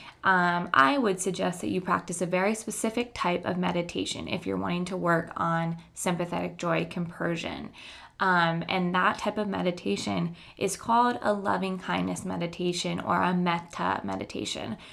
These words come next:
I know I've talked about it in another episode. It's because it is something that has literally transformed the way that I think. Um,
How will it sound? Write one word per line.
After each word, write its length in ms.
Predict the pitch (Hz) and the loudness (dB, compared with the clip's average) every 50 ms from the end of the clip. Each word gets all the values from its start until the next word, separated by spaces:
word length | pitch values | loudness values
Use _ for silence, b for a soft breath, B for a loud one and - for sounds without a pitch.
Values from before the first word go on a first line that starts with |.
| B B B | B B B
I 140 | B 208 208 | B 4 4
know 160 | 208 208 220 | 6 6 6
I've 180 | 240 269 277 269 | 6 6 4 2
talked 260 | - - 196 185 - | 2 0 0 0 2
about 200 | 190 185 185 185 | 0 2 2 2
it 140 | 185 202 208 | 2 2 2
in 100 | 196 180 | 2 2
another 300 | 180 180 175 170 180 175 | 4 2 2 2 2 2
episode. 600 | 185 190 - - 185 - 202 208 214 220 233 233 | 2 2 0 -2 -4 0 2 2 2 2 2 2
It's 220 | - - 180 - | 0 -2 -2 -4
because 380 | - - 185 - 190 185 185 185 | -6 -6 -6 -2 -2 -2 -2 -2
it 120 | - - | -4 -4
is 160 | 180 185 190 185 | -2 -2 -2 -2
something 280 | - 190 185 185 185 | -2 -2 -2 -2 -2
that 160 | 180 180 190 | -2 -4 -4
has 260 | 185 202 190 175 180 - - | -4 -4 -4 -6 -6 -8 -6
literally 480 | 185 196 202 226 240 247 240 233 214 | -4 0 2 2 4 4 4 2 2
transformed 960 | 202 - - 185 180 175 170 165 165 - - - 180 170 165 165 165 165 165 165 | 0 0 -2 -2 -2 0 -2 -2 -4 -6 -6 -4 -2 0 0 2 2 2 2 2
the 80 | 170 | 2
way 160 | 165 165 165 160 | 2 2 2 2
that 120 | 170 170 | 2 2
I 120 | 165 165 175 | 2 2 0
think. 520 | 175 - 170 160 165 170 190 214 - - B B B B B B B B B - | -2 -2 -2 0 0 0 -2 -2 -6 -10 B B B B B B B B B 0
Um, 640 | - 185 180 175 170 165 160 160 160 165 170 165 | 4 4 6 6 6 4 4 2 2 0 -2 -4